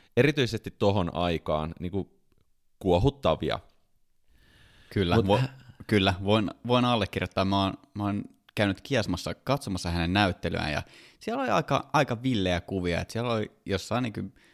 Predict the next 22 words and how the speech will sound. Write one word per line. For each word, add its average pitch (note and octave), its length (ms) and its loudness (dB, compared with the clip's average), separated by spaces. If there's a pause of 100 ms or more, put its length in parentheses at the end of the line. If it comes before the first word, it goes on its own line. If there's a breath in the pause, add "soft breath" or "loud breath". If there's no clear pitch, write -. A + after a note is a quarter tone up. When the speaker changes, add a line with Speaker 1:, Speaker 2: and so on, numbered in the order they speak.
(340 soft breath)
Speaker 2:
ruoska G2+ 520 -2
työnnetty F2+ 600 -2
miehen E2 460 -4 (300)
pyllyreikään E2+ 840 0
ja - 140 -8 (560)
Speaker 1:
Joo. F#2 300 2
Speaker 2:
kaikkea A2 300 2
sellaista. F#2+ 440 0
No A#2 160 0
joo. F2+ 220 2 (200)
Speaker 1:
Joo. F2 320 -2 (760 soft breath)
Tota, A#2 320 2 (1160 soft breath)
hänellä E3+ 360 4
oli B2+ 140 4
kuitenkin A2+ 560 0 (220)
huomattavia F#2+ 920 4
teknisen A2+ 640 0
ja F2 80 -4
muodollisen, F2 960 2
ö, D#2 500 -6 (440 soft breath)
hallinnan D#2+ 720 0
taitoja. D#2 640 -2